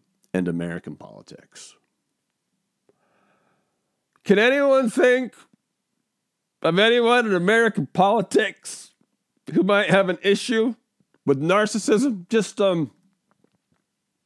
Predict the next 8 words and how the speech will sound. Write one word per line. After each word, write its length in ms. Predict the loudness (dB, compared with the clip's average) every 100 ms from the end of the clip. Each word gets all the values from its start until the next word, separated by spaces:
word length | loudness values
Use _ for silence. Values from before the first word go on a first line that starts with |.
| _ _ _ _
anybody? 600 | 0 2 2 2 2 0 -2
Anybody 360 | -2 0 0 0
got 180 | -2
an 60 | 0
idea? 560 | 0 0 0 0 -2 -10 _ _ _ _ _ _ _ _ _ -4
Narcissist 800 | 0 2 2 0 0 0 0 -4
in 100 | 0
politics? 960 | 2 2 2 0 -2 -2 -12 -18 -20